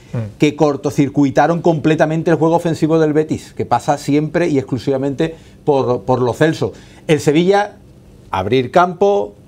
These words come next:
Speaker 2: buscar espacios, percutir por las bandas, porque el Betis es muy débil en las bandas, y ve-, lo buscó, y lo vimos con Luque Bacchio con, en la primera parte, bueno, hasta se fue Rodríguez del terreno de juego, y después le puso toda la picante que en los derbis se tiene, ¿no?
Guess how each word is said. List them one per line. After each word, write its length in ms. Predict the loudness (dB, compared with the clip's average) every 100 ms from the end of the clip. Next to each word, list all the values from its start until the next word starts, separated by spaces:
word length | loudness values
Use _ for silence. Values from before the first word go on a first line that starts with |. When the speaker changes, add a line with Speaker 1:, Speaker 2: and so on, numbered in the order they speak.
| -20 -20 -20 -6
Speaker 2:
buscar 440 | -6 0 2 2
espacios, 880 | 0 0 0 2 2 2 0 -6 -20 -20 -20 -6 -2
percutir 500 | -2 -2 0 2 4
por 100 | 2
las 140 | 2
bandas, 300 | 2 2 2
porque 260 | 2 0 0
el 80 | 2
Betis 360 | 2 0 -4 -2
es 300 | -2 0 0
muy 240 | 2 4
débil 260 | 2 2 2
en 80 |
las 140 | 0 2
bandas, 380 | 0 2 0 2
y 120 | 0
ve-, 140 | 0 0
lo 140 | 0
buscó, 360 | 0 -2 0 0
y 80 | 0
lo 80 |
vimos 240 | 0 0 -2
con 120 | -2
Luque 200 | -2 -2
Bacchio 280 | -2 -2 -4
con, 200 | -6 -8 -16 -20 -20 -4
en 80 | -2
la 80 | 0
primera 340 | 0 0 2
parte, 260 | 2 2 0
bueno, 180 | 0
hasta 180 | 0 -4
se 120 | -6
fue 180 | -4 -2
Rodríguez 420 | 0 0 0 -2 -10 -20 -6
del 220 | -2 -2
terreno 320 | -2 -2 0
de 80 | -2
juego, 360 | 0 2 2 -2 -14 -20 -20 -4
y 140 | 0 0
después 520 | 0 0 0 0 0
le 140 | 0
puso 560 | 0 -4 -2 0 0 0
toda 260 | 0 2
la 140 | 2 0
picante 640 | 0 0 0 0 -2 0
que 140 | -2 -2
en 80 |
los 140 | -2 0
derbis 320 | 0 0 -2
se 100 | -4
tiene, 340 | -2 -2 -2 -6
¿no? 240 | -8